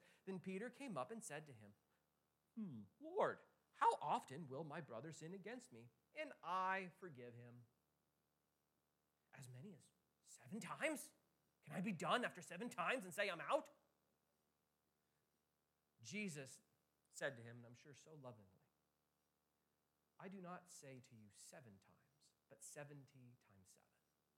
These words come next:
If that's the case,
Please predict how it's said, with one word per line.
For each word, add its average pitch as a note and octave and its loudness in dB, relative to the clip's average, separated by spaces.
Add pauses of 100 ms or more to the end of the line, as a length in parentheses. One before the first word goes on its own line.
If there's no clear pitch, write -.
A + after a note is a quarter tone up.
(2500)
If F#3 6
that's D#4+ 12
the D4+ 2
case, A#3 4